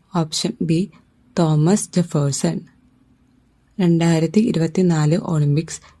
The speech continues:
ഗെയിംസിന്റെ ഉദ്ഘാടന ചടങ്ങിന് വേദിയായ നദി ഏതാണ്? നദി ഏതാണ്?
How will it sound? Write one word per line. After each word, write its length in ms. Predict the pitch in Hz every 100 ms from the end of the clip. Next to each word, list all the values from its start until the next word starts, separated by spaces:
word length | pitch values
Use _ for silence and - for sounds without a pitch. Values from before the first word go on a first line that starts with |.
| -
ഗെയിംസിന്റെ 680 | 160 165 175 170 151 151 185 - _ -
ഉദ്ഘാടന 1200 | 180 170 151 175 160 151 151 151 156 - 165 196 226 - -
ചടങ്ങിന് 500 | - 160 165 180 156
വേദിയായ 680 | 185 175 160 156 160 147 165
നദി 460 | 196 156 139 190 233
ഏതാണ്? 600 | 165 143 147 139 151 156 - - _ _ - _ _ _ _ _ -
നദി 500 | 165 151 143 208 240
ഏതാണ്? 600 | 180 156 151 143 151 160